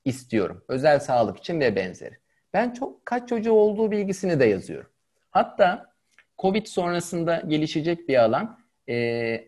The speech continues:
acaba bu adam kaçıncı katta oturuyor ya da kadın? Bu bilgiyi bile alıyoruz. Küçük töz-, testlerle yapabiliyoruz. Sonra bu verileri aldıkça biz buna veri madenciliği diyoruz. Ve bu adamın yanına terfi etme tarihi, terfi etmediği süre kaç yıl geçti acaba?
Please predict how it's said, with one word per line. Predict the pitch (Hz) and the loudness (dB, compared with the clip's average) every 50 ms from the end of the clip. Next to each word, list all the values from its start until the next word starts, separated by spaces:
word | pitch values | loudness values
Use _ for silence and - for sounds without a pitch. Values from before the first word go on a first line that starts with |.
| _ | _
acaba | - 160 185 180 214 214 185 175 147 156 196 240 - _ _ _ | -2 -2 0 0 0 0 2 2 2 0 0 -4 -12 _ _ _
bu | 180 202 220 208 | 0 2 4 4
adam | 175 165 214 214 214 | 4 2 0 -2 -2
kaçıncı | - 196 190 196 196 185 196 | -4 -4 -2 -2 -2 -2 0
katta | 190 160 127 - - 110 | 0 0 0 0 -2 -6
oturuyor | 101 - - 95 95 95 | -6 -6 -6 -8 -6 -4
ya | 107 120 113 | -2 -2 -2
da | 120 120 | -4 -6
kadın? | 120 - 95 92 - _ _ _ _ _ _ _ _ _ _ - | -6 -8 -10 -10 -12 _ _ _ _ _ _ _ _ _ _ -2
Bu | 190 247 240 | -2 0 2
bilgiyi | 269 254 254 233 190 202 180 156 135 | 2 2 2 2 2 2 2 4 4
bile | 131 117 117 | 4 4 4
alıyoruz. | 101 107 101 101 95 87 80 82 - - _ _ | 2 2 2 0 -2 -4 -6 -8 -14 -20 _ _
Küçük | - 196 190 185 180 - | -6 -6 -4 -6 -6 -2
töz-, | - 151 127 127 - - _ _ | -2 -2 -2 -2 -6 -16 _ _
testlerle | - 139 117 - - - 101 90 80 - - - _ _ | -6 -6 -6 -4 -4 -4 -4 -4 -4 -6 -12 -18 _ _
yapabiliyoruz. | - 113 - - 87 85 - - - - - _ _ _ _ _ _ | -8 -6 -6 -8 -10 -12 -12 -14 -16 -18 -20 _ _ _ _ _ _
Sonra | _ - 220 240 294 302 254 | _ 0 2 2 2 0 -2
bu | 254 240 | -2 -2
verileri | 247 254 240 254 247 247 240 233 233 | -2 -2 0 2 6 6 6 6 4
aldıkça | - 165 170 175 190 190 247 247 247 - - 127 113 131 185 - - _ _ _ - | 2 2 2 2 0 0 -2 -4 -4 -2 0 0 0 0 -2 -10 -18 _ _ _ -4
biz | 208 214 220 | -2 -2 0
buna | 233 233 226 226 220 185 | 0 0 0 0 2 2
veri | 170 175 208 | 2 2 2
madenciliği | 220 208 180 151 127 113 110 104 95 - 95 92 90 90 | 2 0 0 -2 0 0 -2 -2 -4 -6 -8 -8 -8 -6
diyoruz. | 87 87 - - - 202 208 - _ _ _ _ - | -8 -8 -6 -6 -6 -8 -8 -10 _ _ _ _ -2
Ve | 190 202 | 0 2
bu | 214 226 | 2 4
adamın | 220 214 208 214 220 | 4 4 2 2 2
yanına | 220 208 202 196 202 214 220 208 | 2 0 0 0 0 0 0 0
terfi | 208 202 185 175 175 175 - 208 | 0 0 0 0 -2 -2 -2 -2
etme | 196 185 180 180 - 196 185 190 | 0 0 -2 -2 -4 -6 -6 -4
tarihi, | 190 170 131 117 104 92 78 78 113 - _ _ _ _ _ _ _ | -2 -2 0 0 0 -2 -4 -10 -14 -16 _ _ _ _ _ _ _
terfi | - 160 165 170 180 - - 214 - - - | 0 2 2 2 2 0 -4 -4 -4 -2 0
etmediği | - 190 196 - - 175 170 160 196 208 | 0 0 0 0 -2 -4 -2 -2 -2 -4
süre | 196 - - - - 120 92 - - - | -4 -4 -2 0 2 2 2 0 -4 -6
kaç | - 165 185 185 - | -4 -4 -4 -2 -2
yıl | 165 127 104 | -2 0 0
geçti | 104 95 - - - 92 | 0 -2 -4 -6 -8 -8
acaba? | 90 92 - - - - | -8 -8 -10 -16 -18 -20